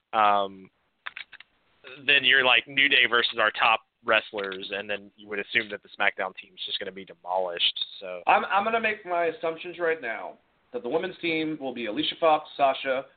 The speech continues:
Speaker 2: Bayley, Asuka, and Mickie James versus Charlotte, Carmella, Becky, Tamina, and Naomi. Charlotte's the only one I could see possibly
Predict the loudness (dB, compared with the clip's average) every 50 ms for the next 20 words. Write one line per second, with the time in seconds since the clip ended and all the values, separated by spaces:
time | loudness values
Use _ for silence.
0 | _ _ _ -6 -2 -2 -2 -2 -2 -4 -4 -6 -6 -2 2 2 2 0 0 -2
1 | 0 0 0 0 -4 -6 -8 -10 -8 -10 -10 -6 -4 -4 -4 -4 -4 -10 -12 -18
2 | -20 _ _ _ _ _ _ _ _ _ -6 -6 -6 -4 -6 -6 -6 -4 0 4
3 | 6 6 6 6 4 2 0 -2 -8 _ -10 -10 -8 -6 -4 -4 -2 -2 -2 -2
4 | -2 -4 -8 _ -6 -6 -6 -6 -8 -10 -10 -6 -6 -8 -8 -6 -10 -8 -6 -6
5 | -4 -4 -4 -6 -6 -6 -6 -6 -4 -4 -6 -6 -8 -10 -14 -14 _ _ _ _
6 | _ _ _ _ _ _ _ -12 -6 0 4 6 6 6 4 2 0 -2 -2 -2
7 | -2 -2 -2 -4 -4 -6 -14 -14 -10 -10 -8 -8 -8 -10 -10 -4 -4 -4 -4 -4
8 | -8 -10 -6 -4 -4 -4 -4 -6 -8 -12